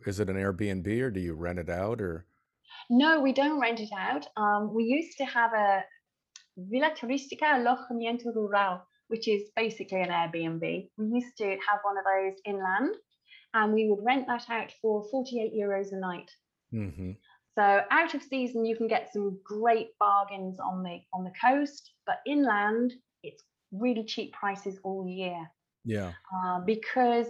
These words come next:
Speaker 2: it's not dependent upon school holidays. Inland, people don't expect children to go on holiday inland. So
Speaker 1: Mm-hmm.
Speaker 2: the price, there's no fluctuation between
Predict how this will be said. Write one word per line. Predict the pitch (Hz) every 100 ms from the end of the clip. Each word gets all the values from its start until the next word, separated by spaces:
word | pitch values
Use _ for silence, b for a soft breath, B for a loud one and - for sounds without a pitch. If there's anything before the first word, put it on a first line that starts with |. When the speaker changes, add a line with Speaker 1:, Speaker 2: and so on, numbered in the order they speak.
| -
Speaker 2:
it's | 220 220 -
not | 233 214
dependent | 226 233 214 202 196
upon | 208 190 -
school | - 196 190
holidays. | 214 196 185 180 180 - B B B B -
Inland, | 247 240 233 226 208 208
people | 254 226
don't | 220 214 214
expect | - _ 208 208
children | - 233 220 214 185 185
to | 190
go | 190
on | 185
holiday | 185 220 196 185 175
inland. | 170 165 160 165 _ _ _ _ 113
So |
Speaker 1:
Mm-hmm. | 104 92 208 214
Speaker 2:
the |
price, | 220 226 220 214 -
there's | 240 240
no | 233
fluctuation | 226 226 - 240 220 214 190 175 -
between | 202 - 208 196 185